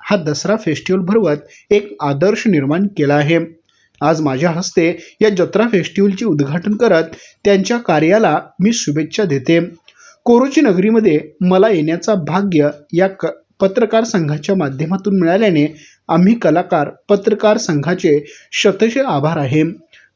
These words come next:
तसेच हा फेस्टिवल महिलांच्यासाठी उत्साह देणारा असून या फेस्टिवलच्या स्पर्धेमध्ये सर्व महिलांनी सहभाग घेऊन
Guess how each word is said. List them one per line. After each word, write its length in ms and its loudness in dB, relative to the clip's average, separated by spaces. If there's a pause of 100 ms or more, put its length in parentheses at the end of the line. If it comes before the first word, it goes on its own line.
(120)
तसेच 400 0 (220)
हा 80 2
फेस्टिवल 500 0
महिलांच्यासाठी 1040 0
उत्साह 440 0
देणारा 400 2
असून 400 0 (300)
या 160 2
फेस्टिवलच्या 720 0
स्पर्धेमध्ये 720 0 (240)
सर्व 320 2
महिलांनी 520 2
सहभाग 420 -2
घेऊन 400 0